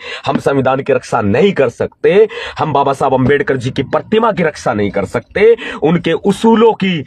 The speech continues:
रक्षा नहीं कर सकते, हम उनके मौलिक अधिकारों की रक्षा नहीं कर सकते। लानत है हमारे ऊपर, बताई दे रहे हैं हम आपको। गुड़गांव,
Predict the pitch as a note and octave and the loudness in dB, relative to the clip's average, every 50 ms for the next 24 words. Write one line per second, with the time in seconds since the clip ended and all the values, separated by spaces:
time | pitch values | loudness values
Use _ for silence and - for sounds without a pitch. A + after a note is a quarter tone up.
0 | - - - - C3 D#3+ F#3+ G3+ - - G#3 G3 F#3 D#3+ E3+ E3+ - D#3+ D3 - | -12 -14 -8 -4 -2 -2 -2 -2 -2 -2 0 2 2 2 0 0 0 -2 -2 -2
1 | - D3+ - - - - E3 F#3 G#3+ A#3+ C4 A#3 - - - - F3 E3+ F#3 F#3+ | -4 -6 -6 -4 -2 0 4 4 6 4 4 2 -2 -6 -6 -4 -2 0 2 0
2 | E3 - F3 D#3+ D3+ F3+ G3 F#3+ G3 - - D#3 C#3+ E3+ - - A#3+ C4 C4+ C4 | 0 0 -2 0 2 2 0 0 -2 -2 -2 -2 -2 -2 0 2 2 4 4 2
3 | - - G3+ F#3 F3 - - F3 C#3 B2 A#2+ A2+ G2+ - A2 G2+ - B2+ A2+ _ | 0 0 -2 -2 -4 -4 -2 -2 0 0 0 0 0 0 -2 -2 -2 -4 -6 _
4 | - - D#3 B2 G2+ F#2+ G2+ C3+ F3 F3+ D#3+ - - - F#3 F3+ B2+ A2+ A2+ G#2+ | 0 0 0 0 0 0 2 2 2 2 0 -2 0 -2 0 0 0 0 0 2
5 | G#2+ G#2 F#2 - - A2 F#2+ A2 - - G#2 F#2+ F2 F2 E2+ G2 A2+ F#2+ F2+ D#2+ | 2 0 0 0 -4 -2 -2 -2 -4 -2 -2 -2 0 0 0 0 0 0 -2 -4
6 | C#2+ C#2 - _ - - - - _ _ _ _ _ _ _ - - - - - | -8 -12 -16 _ -14 -12 -12 -12 _ _ _ _ _ _ _ -20 -20 -20 -20 -20
7 | - - - _ _ _ _ _ _ _ _ _ _ _ _ _ _ _ _ - | -20 -20 -20 _ _ _ _ _ _ _ _ _ _ _ _ _ _ _ _ -8
8 | - - D#3 D#3+ C3 G3+ A3 B3+ B3+ A3+ E3 G#2+ E2 | -2 -2 0 2 2 2 4 4 2 2 0 -2 -6